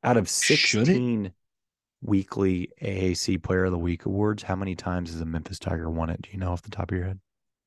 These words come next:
Speaker 2: Out of sixteen, probably, like, ten, eleven.
Speaker 1: It is ten.
Speaker 2: Yeah, I mean, it's been nonstop. The, here's the problem with these awards is that you're not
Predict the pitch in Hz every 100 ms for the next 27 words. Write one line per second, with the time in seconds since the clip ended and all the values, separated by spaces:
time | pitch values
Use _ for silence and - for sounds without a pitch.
0 | _ _ _ _ _ _ _ 110 110 -
1 | 147 135 - 131 165 - 139 180 156 -
2 | _ _ _ _ - - 131 107 82 -
3 | _ _ _ _ _ _ _ _ - 104
4 | 120 98 85 101 - _ _ _ _ _
5 | _ _ _ _ _ _ _ - 123 110
6 | - - - - _ _ _ _ _ _
7 | _ _ _ _ 110 113 98 95 107 107
8 | 107 113 - 131 139 117 113 95 - 95
9 | 98 82 - 113 110 - - - - _
10 | - 165 139 123 - 110 - 85 - _
11 | _ _ - 120 117 107 107 92 95 131
12 | - - - _ _ 110 104 101 - 113
13 | 104 123 143